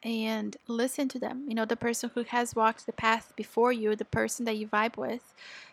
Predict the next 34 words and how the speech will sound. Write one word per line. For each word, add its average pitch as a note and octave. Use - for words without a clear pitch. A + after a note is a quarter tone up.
Not D#4+
the B4
person E4
who's C4+
telling C4+
you B3
what A#3
you A3
wanna G#3
hear, B3+
but A#3
the A#3
person B3+
that A3
you're A3
like, G#3+
"Okay, G#3
I G#3+
can A#3+
do A#3+
this G#3
because A3
I G#3
have G#3+
this A3
person G3+
ahead A3
of A3+
me G#3
and G3
they're, G#3
they're G#3
honest G#3+
and, G#3